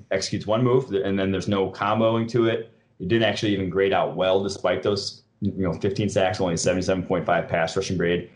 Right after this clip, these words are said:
only thirty-five total pressures. He just was not a consistent pass rusher. But when he did win, it was quickly, and he'd get home because he is that agile, you know, undersized guy. But to me, I, I wouldn't touch him,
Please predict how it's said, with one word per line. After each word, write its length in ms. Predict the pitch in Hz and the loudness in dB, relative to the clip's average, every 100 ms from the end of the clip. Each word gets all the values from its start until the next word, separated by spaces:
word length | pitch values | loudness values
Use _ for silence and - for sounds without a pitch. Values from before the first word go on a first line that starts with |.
| _ _ - - | _ _ -20 -8
only 220 | 107 104 | -2 0
thirty-five 480 | 95 107 101 98 87 | 0 0 2 2 0
total 240 | 95 87 | 2 0
pressures. 340 | 95 90 87 82 | 0 -2 -2 -2
He 80 | 95 | -2
just 180 | - 92 | -2 0
was 180 | 98 | 0
not 220 | 95 87 90 | 0 0 -2
a 80 | |
consistent 640 | 85 87 - 98 95 82 69 | -2 -4 0 0 -2 -4 -4
pass 340 | 107 127 127 | 0 0 0
rusher. 500 | 95 80 95 82 - _ _ - | -2 -2 -2 -4 -6 _ _ -6
But 60 | 101 | -2
when 120 | 104 | -2
he 60 | 87 | 2
did 220 | 175 180 | 4 6
win, 160 | 113 | 4
it 20 | 98 | 2
was 140 | 87 | 0
quickly, 340 | 185 180 110 | -2 0 0
and 140 | 95 90 | 0 -2
he'd 80 | 90 | -2
get 140 | 92 | -2
home 300 | 143 160 107 | 2 2 0
because 240 | 95 98 | -2 -6
he 120 | 87 127 | -2 -2
is 340 | 135 - - _ - | -2 -6 -14 _ -2
that 160 | 95 | -2
agile, 880 | - 92 92 95 85 87 82 80 - _ - | 2 0 2 0 0 0 0 -4 -8 _ -6
you 80 | |
know, 180 | 82 82 95 | -4 -2 0
undersized 560 | 95 92 - 85 85 | 0 0 -2 -2 0
guy. 480 | 104 101 92 85 80 - _ _ | 0 2 0 -2 -6 -14 _ _
But 380 | - 90 107 - | 0 0 -2 -8
to 100 | - | -2
me, 580 | 104 101 95 87 82 - _ - | 0 2 2 0 -4 -12 _ -8
I, 340 | 73 73 80 - 82 | -4 -2 -4 -2 0
I 60 | |
wouldn't 400 | 92 92 78 78 | 0 0 0 -4
touch 240 | - 80 85 | -2 -2 -2
him, 360 | 73 69 - | -2 -2 -6